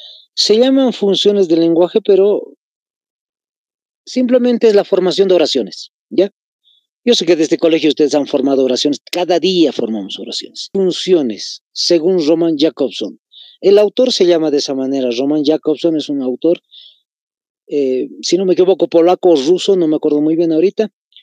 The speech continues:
pero ha desarrollado seis funciones o formación de oraciones. Y cada una de esas oraciones tiene un sentido,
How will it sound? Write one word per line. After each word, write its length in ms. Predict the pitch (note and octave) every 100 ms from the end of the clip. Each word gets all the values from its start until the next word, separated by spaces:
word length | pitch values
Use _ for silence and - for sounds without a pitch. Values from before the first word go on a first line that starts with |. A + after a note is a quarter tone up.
| _ _
pero 440 | - B3 B3 E3+ - _ _ _ _ _ _ _
ha 300 | - G#3+ G#3+ -
desarrollado 840 | D3+ F#3 - E3+ F#3 F#3+ G3 G3 - -
seis 720 | - - G#3+ A#3 G#3+ - - _ _ _
funciones 1000 | - - E3+ D#3+ - D#3 D#3 F#3+ G#3 - _ _ _ _ _ _ _ _ _ _ _ _ _ _ _
o 160 | - G3+
formación 720 | - F#3+ E3+ E3 - F#3 F3+
de 200 | F3+ F3 _ _ _
oraciones. 880 | E3 E3+ E3 - G3+ F#3 A2+ - - _ _ _ _ _ _ _ _ _ _ _ _ _
Y 180 | - G3+
cada 320 | - A#3+ B3
una 220 | B3+ A3+
de 80 | G3
esas 260 | F#3+ G3 -
oraciones 540 | F#3 F3 G3 G3+ A3
tiene 220 | - F#3+
un 100 | G3+
sentido, 640 | F#3+ G3+ G#3 G3+ C#4+ A#3 A#2+